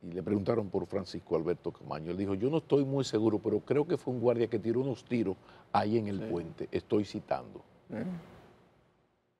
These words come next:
Speaker 1: Le doy ese ejemplo para la, presentar la magnitud del desastre.
Speaker 2: Entonces, como política pública, nuestro, el Estado dominicano tiene que tener un plan,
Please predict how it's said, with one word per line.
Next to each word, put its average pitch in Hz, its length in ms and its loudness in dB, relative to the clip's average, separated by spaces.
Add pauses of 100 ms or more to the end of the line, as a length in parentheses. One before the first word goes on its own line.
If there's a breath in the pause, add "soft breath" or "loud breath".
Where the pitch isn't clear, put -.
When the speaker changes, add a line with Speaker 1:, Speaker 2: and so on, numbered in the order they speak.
(280)
Speaker 1:
Le 110 100 -6
doy 110 180 6
ese 110 180 4
ejemplo 95 340 0
para 92 280 2
la, 92 180 -2 (160)
presentar 104 400 4
la 127 120 -2
magnitud 113 600 2 (340 loud breath)
del 104 320 4
desastre. - 720 -2
Speaker 2:
Entonces, 135 480 4
como 123 260 8
política 135 540 2
pública, 120 500 2 (640)
nuestro, 120 600 4
el 117 140 8
Estado 143 540 6
dominicano 117 720 4
tiene 117 240 4
que 113 120 2
tener 110 320 0
un 107 120 2
plan, 113 360 -2